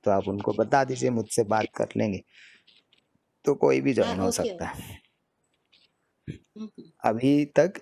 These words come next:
Speaker 1: एक कक्षा में हम स-, सौ लोगों तक ले सकते हैं,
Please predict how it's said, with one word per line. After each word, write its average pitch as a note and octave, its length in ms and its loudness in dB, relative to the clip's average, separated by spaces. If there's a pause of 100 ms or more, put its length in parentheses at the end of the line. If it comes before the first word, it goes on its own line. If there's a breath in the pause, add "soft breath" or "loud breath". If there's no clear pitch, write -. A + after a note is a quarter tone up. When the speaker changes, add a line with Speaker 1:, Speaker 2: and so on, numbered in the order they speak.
Speaker 1:
एक C#3+ 240 4
कक्षा C#3 500 2
में C#3 120 2
हम D3 300 0
स-, - 220 -4 (260)
सौ C#3 420 4
लोगों B2 280 2
तक C3+ 240 -2
ले A2 160 2
सकते - 340 -6
हैं, C#2+ 140 -8